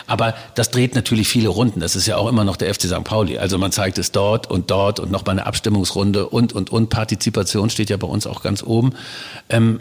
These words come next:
aber das Projekt selber wird hier von Katharina Fricke und von, äh, Carina W., äh, die gerne Zar genannt werden möchte, ähm, ge-, geleitet und die halten die Fäden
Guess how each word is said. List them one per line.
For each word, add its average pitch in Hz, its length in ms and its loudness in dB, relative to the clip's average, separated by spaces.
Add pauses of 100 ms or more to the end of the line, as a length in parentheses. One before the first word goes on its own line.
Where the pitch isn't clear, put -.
(140)
aber 113 280 0
das 101 460 -6
Projekt 113 320 2
selber 131 340 2
wird 131 160 0
hier 123 80 2
von 107 320 0
Katharina 107 400 0
Fricke 127 460 2
und 101 180 2
von, 98 280 -2 (100)
äh, 98 280 -6
Carina 101 520 0 (320)
W., 117 320 2
äh, 123 100 0 (760)
die 90 200 -18 (120)
gerne 98 280 0 (100)
Zar 127 460 2 (320)
genannt 120 560 0
werden 117 300 0
möchte, 120 240 0 (100)
ähm, 107 340 4
ge-, 95 140 -6
geleitet 107 580 0
und 110 100 0
die 98 120 0
halten 95 240 -2
die 98 100 -4
Fäden 98 460 -6